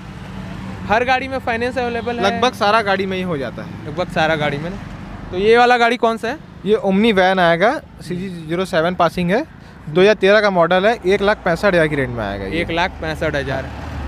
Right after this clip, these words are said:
Speaker 2: तेरह का model है ये।
Speaker 1: तेरह मॉडल है, लोकल ही है ना ये
Speaker 2: Local
Speaker 1: तो?
Speaker 2: है।
Speaker 1: तो चलो, इसके बाद ये देखते हैं, ये शायद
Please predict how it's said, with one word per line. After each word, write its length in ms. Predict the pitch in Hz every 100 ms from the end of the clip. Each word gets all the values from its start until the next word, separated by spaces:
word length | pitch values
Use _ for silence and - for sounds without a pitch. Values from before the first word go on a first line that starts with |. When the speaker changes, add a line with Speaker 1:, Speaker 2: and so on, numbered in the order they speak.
| - - - - - -
Speaker 2:
तेरह 220 | 180 180
का 100 | 165
model 300 | 127 107 101
है 80 | 98
ये। 80 | 98
Speaker 1:
तेरह 220 | 160 156
मॉडल 320 | 143 135 139
है, 60 | 151
लोकल 360 | 185 180 190
ही 100 | 170
है 100 | 156
ना 60 | 165
ये 60 |
Speaker 2:
Local 140 | 156 110
Speaker 1:
तो? 80 | 104
Speaker 2:
है। 60 | - - - - - -
Speaker 1:
तो 60 | 165
चलो, 240 | 175 175 175
इसके 260 | 170 -
बाद 240 | 175 170 165
ये 80 |
देखते 280 | 175 170 -
हैं, 120 | 185 185
ये 60 |
शायद 220 | 180 180